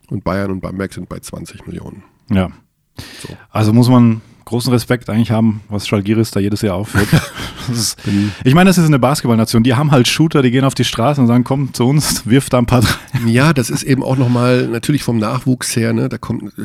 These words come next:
Speaker 1: kommt ja viel mehr nach. Wenn du dir das bei Schalgiris anschaust oder eben auch bei,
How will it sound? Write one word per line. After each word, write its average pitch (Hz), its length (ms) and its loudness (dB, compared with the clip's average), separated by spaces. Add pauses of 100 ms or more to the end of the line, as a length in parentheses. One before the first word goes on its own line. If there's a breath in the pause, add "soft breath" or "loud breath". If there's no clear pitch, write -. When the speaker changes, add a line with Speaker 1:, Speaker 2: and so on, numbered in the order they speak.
Speaker 1:
kommt 117 200 -6
ja 104 80 -6
viel 131 320 0
mehr 110 180 0
nach. 104 580 -6
Wenn 98 200 -10
du 107 100 -4
dir 104 160 -4
das 92 120 -10
bei 101 140 -10
Schalgiris 101 520 -8
anschaust 107 520 -8
oder 92 160 -10
eben 92 140 -8
auch 98 140 -12
bei, 98 360 -10